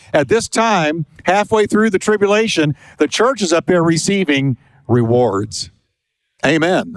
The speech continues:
All who fear your name, from the very least to the very greatest. Amen. Following this incredible scene, the remaining chapters of John's Revelation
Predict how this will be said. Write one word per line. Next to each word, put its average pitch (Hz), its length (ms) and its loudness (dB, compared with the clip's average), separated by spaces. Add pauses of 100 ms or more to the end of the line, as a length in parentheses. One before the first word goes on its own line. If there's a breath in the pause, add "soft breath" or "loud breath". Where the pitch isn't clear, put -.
All 160 540 2
who 127 160 0
fear 127 320 0
your 113 200 0
name, 92 520 -2 (500 soft breath)
from 202 220 0
the 160 120 0
very 185 420 0
least 147 760 -2 (340)
to 196 160 -2
the 165 100 0
very 185 380 0
greatest. 131 880 -4 (840)
Amen. 107 580 -2 (1040 loud breath)
Following 131 440 2
this 135 160 0
incredible 135 420 0
scene, 139 300 0
the 135 80 2
remaining 131 420 0
chapters 131 420 0
of 117 100 0
John's 127 340 -2
Revelation 175 800 0